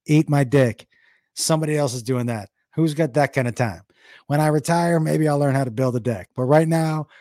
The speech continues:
I'm not spending the only forty-eight hours I got off building a fucking deck. But I am going to make sure that we are taken care of.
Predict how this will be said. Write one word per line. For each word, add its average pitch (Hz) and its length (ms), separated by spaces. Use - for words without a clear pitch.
I'm 147 120
not 170 160
spending 160 380
the 139 120
only 143 260
forty-eight 151 420
hours 139 300
I 135 120
got 131 160
off 123 360
building 131 300
a 107 160
fucking 123 680
deck. 98 360
But 180 240
I 160 140
am 175 280
going 160 320
to 139 560
make 151 280
sure 147 280
that 123 160
we 120 420
are 117 80
taken 117 360
care 98 300
of. 87 260